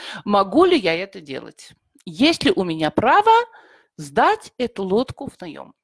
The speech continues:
Или у меня есть салон свадебных платьев, и имею ли право я давать людям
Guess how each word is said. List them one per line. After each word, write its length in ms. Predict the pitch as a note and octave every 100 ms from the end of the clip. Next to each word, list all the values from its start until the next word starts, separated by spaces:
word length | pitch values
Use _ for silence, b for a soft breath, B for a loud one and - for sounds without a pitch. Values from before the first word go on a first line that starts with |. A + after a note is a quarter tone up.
| _ _ _ _ b b b b -
Или 220 | F3 -
у 120 | G#3+
меня 320 | B3 A3 F3+
есть 400 | D#3+ F3 D3 D3+
салон 380 | - F#3 D#3+ D#3+
свадебных 520 | - G3 G#3 G3+ B3+
платьев, 800 | - F#4 G#4 - A#3 C#3 - - - - -
и 320 | F3 E3+ -
имею 340 | F#3 B3+ F4+ D#4+
ли 100 | A#3
право 420 | - E3+ D3+ F3
я 240 | F#3 E3
давать 480 | D#3+ D3 G#3 C4+ - -
людям 680 | G#3+ G3 E3+ E3+ F#3 A#3+